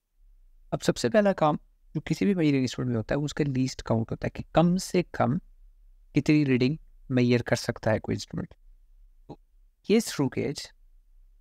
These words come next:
इसका लीस्ट काउंट हम फाइंड कर सकते हैं, पिच को डिवाइड करें, total number of divisions सर्कुलर स्केल पर कितनी है उसके साथ। पिच क्या होती है? अब देखिए, ये ज़ीरो जो सर्कुलर स्केल का है, ये भी इस इंडेक्स लाइन के साथ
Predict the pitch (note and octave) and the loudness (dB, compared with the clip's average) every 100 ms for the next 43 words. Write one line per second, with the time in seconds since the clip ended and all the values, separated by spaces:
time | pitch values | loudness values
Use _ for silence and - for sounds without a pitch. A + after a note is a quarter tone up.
0 | - D#3 - F#3 F#3 - F#3+ G#3 F#3 F3+ | -4 0 2 4 2 0 0 0 0 -2
1 | D3+ C3+ A#2+ A#2 - A#2 - B2 - - | 0 -2 -2 -6 -8 -10 -6 -6 -6 -12
2 | - _ - _ _ _ _ _ - - | -20 _ -20 _ _ _ _ _ -20 -20
3 | - - F3 - - - D#3+ C3 A#2 A2+ | -20 -2 -2 0 -8 -2 2 4 4 2
4 | - A#2+ D#3 - _ - - - C3 - | -2 -4 -4 -8 _ -20 -14 -6 -2 2
5 | D3+ C#3+ C3 B2 A#2 A#2 A2+ C3+ D3+ - | 4 4 2 0 0 0 0 -2 -4 -8
6 | _ _ - - B2+ - C3+ - - A2+ | _ _ -14 -4 -4 2 0 2 -2 -2
7 | A#2 - A#2+ B2 C3 - - B2+ A#2+ - | -2 -4 -2 0 -2 -4 -8 -4 -4 -6
8 | - G#3 - D3 A2+ A#2 B2+ C3+ C#3+ C3+ | 2 2 4 2 4 -2 -4 -2 -4 -6
9 | _ _ _ _ - - E3 C3+ C3 C3 | _ _ _ _ -20 -2 -2 0 2 2
10 | F3 G3 E3 - C3+ - - A2+ B2 C#3 | 2 2 0 0 -4 -6 -6 -2 0 2
11 | C3 B2+ B2+ B2+ C#3 B2 B2 - A#2 A2 | 2 0 0 0 0 2 0 0 0 0
12 | A2+ | -4